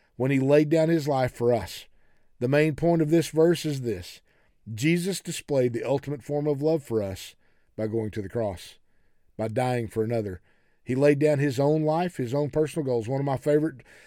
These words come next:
versions of the whole thing is when Jesus was in the garden before he was arrested. He became the most human to me at that moment. As he prayed, if you go back and look at this, when he's in the Garden of Gethsemane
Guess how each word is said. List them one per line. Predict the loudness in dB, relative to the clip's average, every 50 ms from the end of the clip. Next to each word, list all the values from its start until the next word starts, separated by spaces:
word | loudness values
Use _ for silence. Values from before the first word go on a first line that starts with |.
| -20 -12
versions | -2 4 6 6 6 6 4 2 2
of | 2
the | 0 2
whole | 2 4 4 4 2 0
thing | 0 -2 0 0 2 0
is | 0 0 -2 -4 -2 -2 -2 -2 -2 -2
when | -4 -4 -4
Jesus | -2 -2 -4 -4 -4 -6 -8
was | -6 -4
in | -4 -4
the | -2
garden | 0 0 2 2 0 -2
before | -6 -8 -4 -2 -2
he | -2 -2
was | -2 -4
arrested. | -2 -2 -4 -4 -6 -10 -14 -16 -16 _ _ _ _ _ _ _ _
He | 0 2 2
became | 2 2 2 0 0 2
the | 0 2
most | 4 4 4 2 0 -6
human | -4 -2 0 0 0 -2 -4
to | -4 -6 -4
me | -4 -2 -4 -4 -6
at | -8 -6
that | -6 -6 -6 -4
moment. | -6 -4 -4 -6 -8 -10 _ _ _ _ _ _ _ _ _ _ _ _ -4
As | 2 4 4 4 4 2
he | -4
prayed, | -2 2 4 4 4 4 2
if | -2 -6 -8
you | -4
go | -2 -2
back | 0 0 0 0 -2
and | -4 0
look | 0 0 -2
at | -2 -4
this, | -4 -4 -4 -4
when | -6 -6
he's | -6 -6 -4
in | -4 -4
the | -4
Garden | -2 0 0 0 0
of | -2 -2
Gethsemane | -2 -4 -4 -4 -4 -2 -2 -2 -2 -4